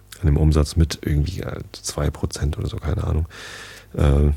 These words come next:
wenigen Prozenten. Ähm, und es ist auch erst einmal dazu gekommen, dass ich da irgendwie so einen Gutschein, also wo sie mir dann ges-, sie schreiben immer einmal im Monat zu sagen, „Ja, leider liegt Ihr Umsatz unterhalb der Auszahlungsgrenze von fünfundzwanzig Euro.“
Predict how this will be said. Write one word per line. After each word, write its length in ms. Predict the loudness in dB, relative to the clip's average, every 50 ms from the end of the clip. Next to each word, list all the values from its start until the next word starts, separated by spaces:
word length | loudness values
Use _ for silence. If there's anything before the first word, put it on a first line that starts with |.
| -2 -6 -16 -10 0
wenigen 320 | 2 4 4 6 4 4 2
Prozenten. 560 | 0 -4 -2 0 0 2 2 2 2 0 -2 -4 _ -20 -20 -20 -20 _ _ _ _ _ _ _ _ -20 -20 -12 -4 -2
Ähm, 320 | 0 2 4 2 2 0 0 -4 -12 -18 -18 -20 -18 -2
und 160 | 2 2 2 4
es 80 | 2
ist 200 | 0 -4 -4 0
auch 260 | 2 4 4 4 2 0
erst 280 | 2 2 2 2 -2 -6 -4
einmal 380 | 0 2 4 6 6 6 6 4
dazu 260 | 2 0 -2 -2 -2
gekommen, 440 | 0 0 0 2 2 4 4 2 2
dass 160 | 0 -2 -4
ich 100 | -6 -6
da 120 | -4 -2
irgendwie 380 | -2 0 0 0 0 0 0 -2 -4 -8 -14 -16 -16 -18 -18
so 140 | -6 -2 2
einen 180 | 2 2 2 2
Gutschein, 580 | 0 0 -2 0 -2 0 2 2 2 0 0 -4 -8 -10 -6
also 140 | -4 -2 0
wo 100 | 2 2
sie 60 | 4
mir 120 | 4 4
dann 140 | 4 4 2
ges-, 200 | 0 -2 -4 -6 -8 -6 -4
sie 120 | -4 -4 -4
schreiben 340 | -4 0 2 4 4 6 6
immer 160 | 4 4 4
einmal 180 | 4 4 6
im 80 | 4 4
Monat 240 | 4 4 4 4 2
zu 80 | 0
sagen, 260 | -2 -2 0 2 2 2
„Ja, 140 | 2 2
leider 380 | 2 2 2 2 2 2 2 2
liegt 260 | 2 2 0 -2 -4
Ihr 100 | -2 -2
Umsatz 320 | 0 2 2 0 0 -2 0
unterhalb 520 | 2 2 4 4 4 4 4 2 2 0
der 240 | -2 -2 -2 -2 -4 -4 -8 -16 -18 -18 -20 -20 -8 0
Auszahlungsgrenze 760 | 2 2 2 2 2 2 2 2 2 2 0 0 0 -2 -4 -4
von 180 | -2 -2 -2
fünfundzwanzig 640 | 0 0 0 0 0 0 0 -2 -2 -2 -4 -4 0
Euro.“ 360 | 2 2 2 4 2 0